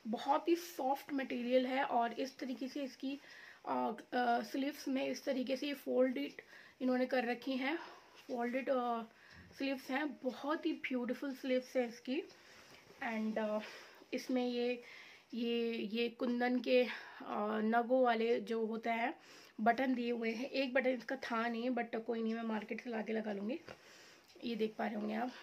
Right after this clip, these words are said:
थोड़े loose हैं इसके बटन, इसको थोड़ा आपको fitted करना होगा। ये देखें कितने beautiful इसके इसमें बटन लगे हुए हैं। तो ये जो पूरा basically ये कोट है, बहुत ही pretty, बहुत ही pretty। और इस तरीके से इसके shoulder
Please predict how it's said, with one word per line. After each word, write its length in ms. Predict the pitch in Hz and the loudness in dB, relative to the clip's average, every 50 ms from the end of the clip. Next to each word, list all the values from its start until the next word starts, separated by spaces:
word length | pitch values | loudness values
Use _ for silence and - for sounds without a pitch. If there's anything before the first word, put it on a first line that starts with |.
| - - - - - - - - | -18 -20 -20 -20 -18 -16 -4 2
थोड़े 200 | 269 285 311 349 | 4 4 6 6
loose 340 | 311 294 311 294 311 320 311 | 6 6 4 4 2 2 2
हैं 140 | 339 320 311 | 2 0 0
इसके 220 | 302 - - 311 | 0 -2 -4 -4
बटन, 280 | 254 262 254 262 302 311 - - | -2 0 0 0 0 0 -2 -6
इसको 280 | 285 - - - 269 | -8 -6 -4 -4 -4
थोड़ा 240 | 220 247 262 262 277 | -4 -2 -2 0 2
आपको 360 | 285 269 269 - - 320 339 - - - - - - - - | 2 0 0 -2 -4 -6 -6 -8 -12 -20 -20 -20 -20 -20 -12
fitted 300 | - - 285 262 302 254 | -6 -4 -2 -2 -2 -2
करना 240 | - 277 254 247 254 | -2 -2 0 0 0
होगा। 300 | 254 - 226 208 226 220 214 - | 0 -2 -2 -2 -4 -6 -6 -4
ये 100 | 254 254 | -2 0
देखें 320 | 247 254 254 - 269 269 262 | 0 0 -2 -2 -2 -4 -4
कितने 220 | 277 - - - | -4 -4 -4 -6
beautiful 600 | 220 - - - 262 277 277 294 277 - 302 277 | -4 -4 -4 -2 -2 -2 -2 -4 -4 -4 -2 -2
इसके 360 | 269 254 - - 277 285 320 320 - - - - - - - - - | -4 -4 -4 -4 -4 -4 -4 -6 -10 -16 -20 -20 -20 -20 -18 -10 -8
इसमें 320 | - 254 - - 269 254 | -8 -6 -4 -4 -4 -2
बटन 200 | 233 254 220 262 | -2 -2 0 0
लगे 280 | 254 254 247 220 220 240 | 0 2 0 0 0 -2
हुए 220 | 233 226 220 226 | -2 -2 -2 -2
हैं। 240 | 226 247 277 285 262 | -2 -2 -4 -4 -4
तो 240 | - 302 285 294 302 | -4 -2 -2 0 0
ये 180 | 277 294 311 | 0 -2 -2
जो 120 | 262 320 330 | -2 -2 -4
पूरा 260 | - - 302 294 311 | -2 -2 0 2 2
basically 540 | 269 247 254 247 220 - 294 269 - 294 294 | 2 2 0 0 0 -4 -8 -6 -4 -4 -4
ये 120 | 302 302 | -2 -4
कोट 340 | 294 - 254 240 247 247 - | -4 -4 -2 -2 -2 -2 -2
है, 180 | 254 262 262 - - - - - - - - - - _ - - | -2 -4 -4 -4 -10 -20 -20 -20 -18 -18 -20 -20 -20 _ -12 -12
बहुत 400 | 240 - - - 311 330 339 349 | -10 -10 -6 -2 0 0 2 4
ही 80 | 339 | 2
pretty, 400 | 339 - - 269 240 220 262 285 | 2 2 0 -4 -2 -2 -2 -4
बहुत 560 | 269 233 - - - 220 - - 294 294 302 | -4 -4 -8 -10 -14 -14 -8 -4 -2 -2 0
ही 80 | 330 302 | 0 -2
pretty। 260 | - 285 262 214 247 | -2 -2 -4 -2 0
और 180 | 262 262 262 269 | 2 4 4 2
इस 180 | 277 269 262 | 0 -2 -6
तरीके 260 | - 311 294 254 294 277 | -6 -6 -4 -4 -6 -6
से 140 | 262 - | -8 -8
इसके 160 | 262 - 311 294 | -8 -6 -6 -6
shoulder 520 | - - 277 240 220 226 220 254 269 269 | -4 -2 -2 0 0 0 0 -2 -2 -2